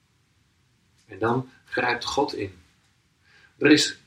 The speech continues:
al lang aangetoond dat als je je land het zevende jaar braak laat liggen, dat dat dan uitputting van de grond voorkomt.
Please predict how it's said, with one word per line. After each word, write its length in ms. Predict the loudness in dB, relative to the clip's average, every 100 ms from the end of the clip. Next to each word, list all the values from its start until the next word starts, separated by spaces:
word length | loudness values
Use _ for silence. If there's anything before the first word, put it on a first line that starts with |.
| _
al 160 | 0 4
lang 200 | 4 6
aangetoond 800 | 6 6 4 4 0 0 -4 -4
dat 280 | -4 -4 -14 -20 -12
als 180 | -4 -2
je 100 | 0
je 140 | 4 6
land 280 | 8 6 4 -8
het 160 | -2
zevende 440 | 4 8 8 8 2
jaar 240 | 0 0
braak 340 | 0 0 0 0
laat 200 | -4 -2
liggen, 460 | -2 -2 -4 -8 -20 _ _ _ _ _ _ _ _ _ _ _ _ _ _ _ _ _ _ _ _ _ _ _ _ _ 0
dat 180 | 2
dat 160 | 2 2
dan 300 | 4 4 2
uitputting 580 | 4 4 6 2 2 -2
van 140 | -2
de 80 | -4
grond 480 | 0 2 2 0 -8
voorkomt. 560 | -10 -10 -10 -20 -20